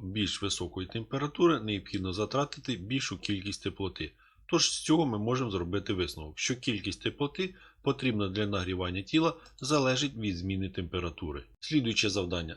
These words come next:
На однакові нагрівники поставили однакові посудини. У першу посудину налили чотириста грам води, а в другу — чотириста грам олії.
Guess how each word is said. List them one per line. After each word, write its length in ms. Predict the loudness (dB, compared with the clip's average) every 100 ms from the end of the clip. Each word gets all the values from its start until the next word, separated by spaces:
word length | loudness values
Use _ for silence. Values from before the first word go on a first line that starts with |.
| -2
На 180 | 4 4
однакові 500 | 4 2 0 -2 0
нагрівники 580 | 0 0 0 -2 -4
поставили 540 | -4 -4 0 0 2 2
однакові 540 | 0 0 -2 0 -2
посудини. 580 | 0 -4 0 -2 -2 -8 -8 -4
У 80 | -2
першу 480 | 2 2 2 -4
посудину 600 | -6 -4 -4 -2 -2 -4 0
налили 420 | 2 2 2 2
чотириста 640 | -2 -4 -2 -2 -2 -2
грам 220 | -2 -2
води, 320 | -2 -2 -2 -4 -2
а 100 | -2
в 80 |
другу — 260 | 2 2 2
чотириста 640 | -2 -4 -2 -2 -2 -2
грам 220 | -2 -4 -2
олії. 380 | -2 0 -4